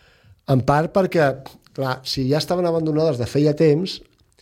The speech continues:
s'havia perdut la tradició oral sobre aquelles ciutats.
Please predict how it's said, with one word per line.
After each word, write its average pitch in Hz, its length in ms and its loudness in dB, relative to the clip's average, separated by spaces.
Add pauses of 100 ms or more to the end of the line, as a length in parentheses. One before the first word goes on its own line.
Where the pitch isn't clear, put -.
(220)
s'havia 135 360 0
perdut 151 360 0
la 147 80 2
tradició 127 480 -2
oral 139 360 -2 (540)
sobre 123 260 -4
aquelles 127 360 -2
ciutats. - 540 -14